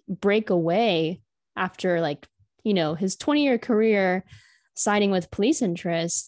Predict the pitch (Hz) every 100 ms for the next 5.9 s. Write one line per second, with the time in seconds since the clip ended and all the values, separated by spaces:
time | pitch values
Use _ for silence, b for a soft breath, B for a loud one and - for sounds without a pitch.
0 | - 220 208 185 175 190 175 196 196 -
1 | - - 185 - 165 156 175 151 - -
2 | - 180 165 - - _ _ _ 196 196
3 | 202 180 175 170 - - 180 220 233 190
4 | 170 156 - 160 160 156 - 185 175 151
5 | - 143 160 254 196 - - -